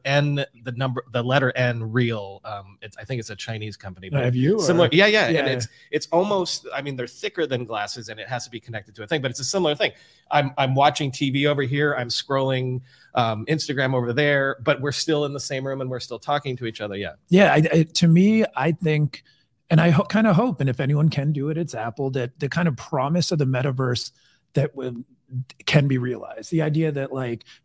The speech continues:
Speaker 2: being in a immersive computed, computing environment, but that's also connected to the real world, that is kind of exciting.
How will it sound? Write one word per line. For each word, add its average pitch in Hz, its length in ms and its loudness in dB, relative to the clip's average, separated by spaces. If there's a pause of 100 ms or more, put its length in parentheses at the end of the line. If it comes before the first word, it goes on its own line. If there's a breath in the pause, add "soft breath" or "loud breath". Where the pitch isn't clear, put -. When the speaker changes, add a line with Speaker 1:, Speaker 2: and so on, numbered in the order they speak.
Speaker 2:
being 156 440 4
in 139 140 0
a 123 600 -2
immersive 127 580 0
computed, 127 720 -2 (100)
computing 139 440 -2
environment, 127 640 0 (240 soft breath)
but 131 80 -8
that's 131 220 -4
also 131 260 -6
connected 123 360 -10
to 120 120 -14
the 110 40 -10
real 123 260 -4
world, 120 400 -2 (320 soft breath)
that 127 160 4
is 226 180 2
kind 165 240 -6
of 131 60 -6
exciting. 101 500 -14